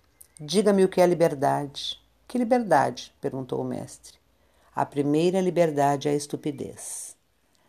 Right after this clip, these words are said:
Lembra o cavalo que relin-, relinchando derruba o cavaleiro, só para sentir depois o seu pulso ainda mais firme. A segunda liberdade é o remorso.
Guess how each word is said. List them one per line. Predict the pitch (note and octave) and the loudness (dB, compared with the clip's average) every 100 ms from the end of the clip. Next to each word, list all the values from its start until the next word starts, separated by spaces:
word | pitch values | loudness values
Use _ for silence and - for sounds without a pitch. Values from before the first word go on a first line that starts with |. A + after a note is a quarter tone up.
| _ - | _ -6
Lembra | F3 G3 G#3+ G3+ G#3 | 0 2 2 2 2
o | G3+ | 2
cavalo | - F#3 E3+ D3 C#3 D3 D3 | 2 2 4 2 4 4 0
que | D3 D3 | -2 -2
relin-, | C#3+ C3 C3+ C#3+ - | -2 -2 -4 -8 -4
relinchando | D#3+ F#3+ G#3 - - D#3 D3 D3 | 0 0 -2 -4 -6 -2 -2 0
derruba | D#3 C#3+ C3 C#3 | -2 -2 -4 -4
o | |
cavaleiro, | - C3+ D3+ C3+ A2 - C3 _ _ _ _ _ _ _ - | -2 -2 -2 -4 -6 -10 -16 _ _ _ _ _ _ _ -12
só | - - G#3+ | -8 4 4
para | A#3+ - A3+ A3 | 4 2 4 4
sentir | A3+ A3+ A3 - E3+ D#3 | 2 0 0 -2 -4 2
depois | D3 D3 - C#3+ D#3 D#3 | 0 0 -2 0 0 -2
o | D#3 | -4
seu | - D#3+ | -4 -4
pulso | - C3+ C3+ - | -4 -6 -6 -8
ainda | C3+ C3 C3+ | -6 -6 -6
mais | B2+ D#3+ E3+ | -6 -8 -12
firme. | - - A#2 C#2 - _ _ _ _ _ _ _ _ _ | -12 -12 -12 -14 -16 _ _ _ _ _ _ _ _ _
A | B2 C3 | -4 -2
segunda | D3+ B2+ C#3 C3+ | -2 -2 0 2
liberdade | B2+ C3+ B2+ C3 C3+ | 2 0 2 2 4
é | D3+ | 2
o | |
remorso. | D3+ F3+ E3+ A#2+ - - - | 0 -2 -2 -6 -10 -14 -14